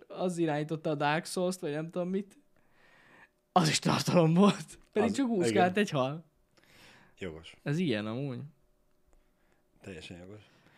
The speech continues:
Speaker 2: Amit akartam tőled kérdezni, Jani.
Speaker 1: Na, mit akartál?
Speaker 2: Spoilermentesen mindenféleképpen.
Speaker 1: Igen.
Speaker 2: Mondom még egyszer. Ö, a Dexternek sikerült megnézni?
Speaker 1: Megnéztem.
Speaker 2: Utolsó
Speaker 1: Meg,
Speaker 2: részt?
Speaker 1: meg, meg.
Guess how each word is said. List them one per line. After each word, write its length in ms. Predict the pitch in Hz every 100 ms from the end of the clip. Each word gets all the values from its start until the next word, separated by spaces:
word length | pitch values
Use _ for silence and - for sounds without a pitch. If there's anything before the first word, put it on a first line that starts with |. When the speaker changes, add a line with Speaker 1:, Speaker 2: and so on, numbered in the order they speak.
| _ _ _ _ -
Speaker 2:
Amit 220 | 127 139
akartam 400 | 208 180 113 113
tőled 260 | 147 101 104
kérdezni, 420 | 117 92 90 95
Jani. 280 | 92 101 123
Speaker 1:
Na, 340 | 151 147 120 131
mit 200 | 170 143
akartál? 520 | 117 113 120 120 120 170
Speaker 2:
Spoilermentesen 960 | - - 123 101 95 95 95 101 - 104
mindenféleképpen. 1040 | 98 98 95 107 104 - 107 120 131 143 - _ - 123
Speaker 1:
Igen. 240 | 131 175
Speaker 2:
Mondom 320 | 98 95 107 117
még 200 | 95 95
egyszer. 300 | 101 - 151 - _ _
Ö, 760 | 98 98 98 98 95 95 92 92 85 -
a 220 | - 110 98
Dexternek 560 | 120 120 - 175 196
sikerült 420 | - 143 151 190 202
megnézni? 420 | 208 214 208 175
Speaker 1:
Megnéztem. 680 | 180 190 175 160 156 160 127 165
Speaker 2:
Utolsó 500 | 160 - 175 175 - _
Speaker 1:
Meg, 200 | - 170
Speaker 2:
részt? 140 | 156 160
Speaker 1:
meg, 280 | 160 156 151
meg. 320 | 151 143